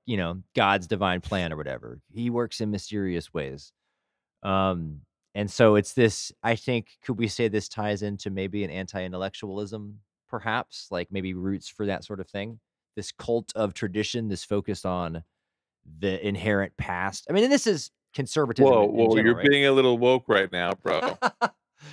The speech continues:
Speaker 1: Uh, we're gonna get woke here real quick. Okay, I guess before we go any further, actually,
Speaker 2: <laughs>
Speaker 1: should we, um, talk about our biases? Because this is gonna get pretty,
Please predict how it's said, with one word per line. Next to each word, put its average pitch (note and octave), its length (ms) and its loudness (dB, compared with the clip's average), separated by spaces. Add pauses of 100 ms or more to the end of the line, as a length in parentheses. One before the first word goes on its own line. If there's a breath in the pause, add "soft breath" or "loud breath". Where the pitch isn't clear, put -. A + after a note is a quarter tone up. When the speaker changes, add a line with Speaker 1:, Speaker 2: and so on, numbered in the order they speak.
(160 loud breath)
Speaker 1:
Uh, B2 160 8
we're C#3+ 120 6
gonna D#3 140 10
get C#3+ 200 8
woke B2 240 6
here A2+ 100 -2
real G#2+ 120 0
quick. A2 200 -4
Okay, F#3 220 8
I E3 40 6
guess G3+ 200 4
before F3+ 340 4
we G3 140 8
go B2+ 100 8
any G#2 80 2
further, F#2 340 -4
actually, D2+ 380 -6 (280)
Speaker 2:
<laughs> - 680 0
Speaker 1:
should - 360 4
we, F#3 640 4
um, A2+ 580 2 (340)
talk D3+ 200 6
about C#3 140 8
our A#2 80 6
biases? A#2 440 2
Because B2 240 0
this F3 140 -4
is F#3 100 -6
gonna E3 160 2
get C#3 260 4
pretty, C3 540 -2